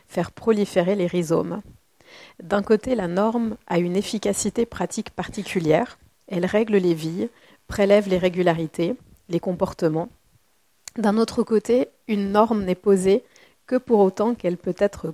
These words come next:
contestée de l'intérieur d'une vie, introduisant dès lors au problème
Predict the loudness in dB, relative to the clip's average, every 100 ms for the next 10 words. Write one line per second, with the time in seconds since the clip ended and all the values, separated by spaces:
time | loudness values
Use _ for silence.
0 | _ -6 0 0 0 -2 -2 2 2 2
1 | 0 2 2 2 0 -6 -4 -4 -6 -8
2 | -18 -20 -20 -14 -4 -2 0 0 0 0
3 | 0 0 2 4 2 -2 -2 0 0 0